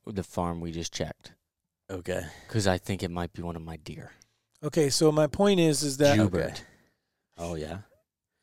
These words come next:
Speaker 3: Okay, so my point is, is that the deer you
Speaker 1: It just
Speaker 3: killed
Speaker 1: hit
Speaker 3: two
Speaker 1: me.
Speaker 3: years ago,
Speaker 2: Yeah,
Speaker 3: that
Speaker 2: he
Speaker 3: deer, the year before that, was right within th-, two, three inches of what he ended up being,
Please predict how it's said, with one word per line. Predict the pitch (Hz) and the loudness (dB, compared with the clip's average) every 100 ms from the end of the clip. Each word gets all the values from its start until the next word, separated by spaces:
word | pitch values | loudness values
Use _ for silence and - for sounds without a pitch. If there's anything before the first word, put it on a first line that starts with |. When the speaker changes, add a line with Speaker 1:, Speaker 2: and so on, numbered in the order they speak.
| _ _ - | _ _ -6
Speaker 3:
Okay, | 147 147 | 0 0
so | - 160 | 2 4
my | 156 | 4
point | 147 233 226 | 2 2 4
is, | 175 143 135 | 4 4 2
is | 135 | -2
that | 135 143 | 0 2
the | 151 | 4
deer | 185 220 | 6 6
you | 190 | 4
Speaker 1:
It | 196 | 4
just | 120 | 8
Speaker 3:
killed | 185 143 | 10 10
Speaker 1:
hit | |
Speaker 3:
two | 190 | 6
Speaker 1:
me. | 180 | 6
Speaker 3:
years | 170 180 | 8 6
ago, | 185 190 190 - _ _ _ _ _ _ _ _ | 6 6 6 2 _ _ _ _ _ _ _ _
Speaker 2:
Yeah, | - | 6
Speaker 3:
that | 165 | 6
Speaker 2:
he | 180 | 8
Speaker 3:
deer, | 185 185 - - - | 8 6 2 -4 -4
the | 156 | -2
year | 143 175 | 6 8
before | 175 160 202 196 | 10 8 8 10
that, | 139 135 - | 10 6 2
was | 151 143 139 - - _ _ _ _ _ _ _ _ _ | 4 4 4 -2 -6 _ _ _ _ _ _ _ _ _
right | 139 156 175 _ _ | 0 2 2 _ _
within | 156 156 160 147 | 0 2 2 0
th-, | - - | -8 -6
two, | - 208 | 0 2
three | - 190 | 2 4
inches | 180 196 156 139 | 4 6 4 4
of | 139 | 4
what | 143 151 | 8 8
he | 151 | 6
ended | 151 151 | 4 6
up | 175 | 4
being, | 156 151 147 | 6 0 0